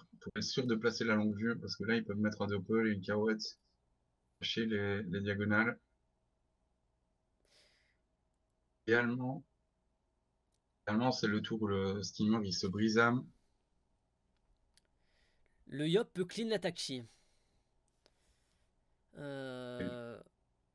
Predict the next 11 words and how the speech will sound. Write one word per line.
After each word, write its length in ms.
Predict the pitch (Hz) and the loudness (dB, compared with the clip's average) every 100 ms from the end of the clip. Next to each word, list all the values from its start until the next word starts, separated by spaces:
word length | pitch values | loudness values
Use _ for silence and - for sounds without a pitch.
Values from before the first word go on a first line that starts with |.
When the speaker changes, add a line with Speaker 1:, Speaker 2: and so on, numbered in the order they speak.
| _ _ _ _ _ _ _ _ _ - | _ _ _ _ _ _ _ _ _ -8
Speaker 1:
En 120 | 101 | -6
vrai, 520 | 98 123 139 151 151 - _ _ _ _ _ _ _ _ _ _ - | -6 -4 -2 0 -2 -8 _ _ _ _ _ _ _ _ _ _ -4
pourrait, 480 | 131 110 110 143 175 | -2 4 6 6 4
mais 160 | 107 98 | 0 0
attention 480 | 107 110 113 123 | 0 0 0 0
à 40 | 113 | -2
pas 100 | 104 | -2
se 80 | - | -2
faire 140 | 101 | 0
marrer 260 | 101 101 101 | 2 2 2
derrière. 360 | 107 113 95 | 2 0 -4